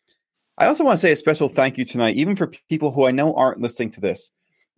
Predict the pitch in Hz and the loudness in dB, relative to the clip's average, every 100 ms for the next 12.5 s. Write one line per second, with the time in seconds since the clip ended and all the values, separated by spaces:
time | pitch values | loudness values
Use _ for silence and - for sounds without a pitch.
0 | - 131 127 135 - 185 185 160 143 - | -4 -2 0 -2 -4 -4 0 0 0 0
1 | 131 135 156 165 156 - 135 135 131 120 | 0 2 0 0 -4 -2 0 0 -2 0
2 | 131 120 107 101 - 156 165 135 127 135 | 4 4 2 -2 -4 -4 0 0 0 2
3 | 139 127 123 - 127 123 123 107 110 123 | 4 4 0 -4 -4 -4 -4 -4 -4 0
4 | 131 - 120 120 120 117 117 101 - 135 | 0 0 0 2 2 0 -4 -4 0 2
5 | 135 - - 123 123 123 123 - _ _ | 2 -4 -2 0 0 0 -2 -6 _ _
6 | _ _ _ - 110 101 135 139 135 - | _ _ _ -10 -8 -2 2 2 0 -4
7 | 139 127 127 - - 107 107 107 - 104 | 0 0 -2 -6 -4 -2 -2 -4 -6 -6
8 | 98 131 139 120 123 123 120 - 107 104 | 0 0 0 -2 0 2 0 -2 -4 -6
9 | - _ _ _ _ 139 180 190 196 - | -10 _ _ _ _ 0 2 0 -2 0
10 | 143 147 113 135 139 127 123 123 127 123 | 0 0 0 0 2 2 2 0 0 -2
11 | 107 - - 131 113 135 151 160 139 - | -4 -4 -6 -6 -2 -2 -2 -8 -10 -2
12 | 139 127 117 - | 2 4 2 0